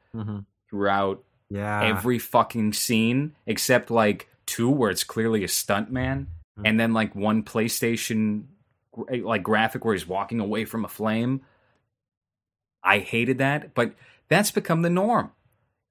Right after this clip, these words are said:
Speaker 2: Any Marvel movie, Spi-, I mean, if you look at a fucking Spider-Man, uh, poster, you're gonna see Tom Holland's face as
Speaker 1: Mm-hmm.
Speaker 2: he's in the outfit. And the outfit isn't even gonna look like the traditional Spider-Man outfit. None of those heroes wear their masks
Speaker 1: No,
Speaker 2: 'cause
Speaker 1: I
Speaker 2: they need to sell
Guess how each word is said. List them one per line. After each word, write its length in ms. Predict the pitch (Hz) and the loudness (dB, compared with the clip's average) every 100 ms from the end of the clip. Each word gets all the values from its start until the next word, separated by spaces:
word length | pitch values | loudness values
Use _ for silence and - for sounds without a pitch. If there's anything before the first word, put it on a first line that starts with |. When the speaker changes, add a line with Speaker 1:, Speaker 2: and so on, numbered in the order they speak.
| _ _ - | _ _ 4
Speaker 2:
Any 180 | 202 220 | 6 8
Marvel 400 | 202 247 202 147 | 6 4 4 4
movie, 500 | 127 123 127 127 - | 4 4 2 2 -4
Spi-, 260 | - - - | -8 -4 0
I 80 | 208 | 2
mean, 180 | 240 226 | 2 0
if 160 | 185 220 | -4 -4
you 60 | |
look 240 | 208 214 233 | -4 -4 -4
at 60 | 220 | -4
a 40 | |
fucking 460 | - 208 180 160 - | -4 -4 -4 -6 -6
Spider-Man, 720 | - 214 226 165 127 110 113 | 0 0 2 2 2 2 0
uh, 240 | 123 110 104 | -2 -2 0
poster, 600 | - 123 - 123 113 - _ _ _ _ _ | 0 0 0 -2 -4 -6 _ _ _ _ _
you're 160 | - 151 | -6 -2
gonna 100 | 175 | -2
see 140 | - 160 | -2 -2
Tom 260 | 156 151 | 0 2
Holland's 340 | 147 147 123 - | 2 0 0 -2
face 300 | 139 123 - | -2 -2 -4
as 260 | 131 127 | -2 -2
Speaker 1:
Mm-hmm. 60 | 120 | -2
Speaker 2:
he's 160 | 123 120 | -4 -2
in 80 | |
the 120 | 117 110 | -2 0
outfit. 320 | 107 104 90 | 0 -2 -2
And 80 | 110 | 2
the 60 | |
outfit 240 | 151 160 147 | 2 2 2
isn't 220 | 131 131 | 4 4
even 140 | 131 | 2
gonna 140 | 120 113 | 2 2
look 220 | 117 - | 0 0
like 240 | 104 92 | -2 -2
the 60 | - | -8
traditional 420 | - 113 110 - 104 | -8 -6 -6 -8 -10
Spider-Man 540 | - 110 98 92 92 | -6 -4 -2 -2 -2
outfit. 360 | 95 92 78 87 | -4 -6 -12 -6
None 180 | 117 135 | -4 -2
of 60 | |
those 180 | 131 117 | -2 -4
heroes 300 | 123 113 98 | -4 -4 -4
wear 280 | 78 95 104 | -4 -2 0
their 140 | 95 90 | 0 -2
masks 340 | 85 80 71 | -2 -4 -2
Speaker 1:
No, 140 | 135 117 | -4 -2
Speaker 2:
'cause 100 | 90 | -4
Speaker 1:
I 40 | |
Speaker 2:
they 80 | 92 | -4
need 200 | 101 92 | -4 -6
to 120 | 98 | -8
sell 400 | - 107 92 87 | -4 -2 0 -2